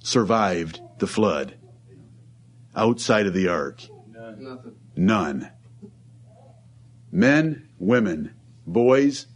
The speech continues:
Speaker 1: girls, babies, old people,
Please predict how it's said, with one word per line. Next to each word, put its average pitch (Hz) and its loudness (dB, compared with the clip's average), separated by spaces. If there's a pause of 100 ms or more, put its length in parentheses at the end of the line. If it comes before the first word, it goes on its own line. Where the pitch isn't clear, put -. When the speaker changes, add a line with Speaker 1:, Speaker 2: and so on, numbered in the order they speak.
(140)
Speaker 1:
girls, 95 0 (320)
babies, 135 2 (260)
old 127 4
people, 90 -2